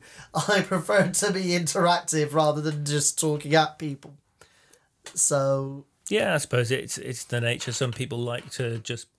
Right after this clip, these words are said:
Speaker 2: be on their own and just talk on their own, and, and you got others who want to have, like, a, oh, is it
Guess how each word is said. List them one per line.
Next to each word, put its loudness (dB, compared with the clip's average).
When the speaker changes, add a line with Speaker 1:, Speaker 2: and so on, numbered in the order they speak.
Speaker 2:
be 0
on -2
their 2
own 2
and -4
just -8
talk 0
on -2
their -2
own, 0
and, -6
and -4
you -4
got -2
others 0
who 0
want -8
to -6
have, -6
like, -6
a, -6
oh, -8
is -10
it -12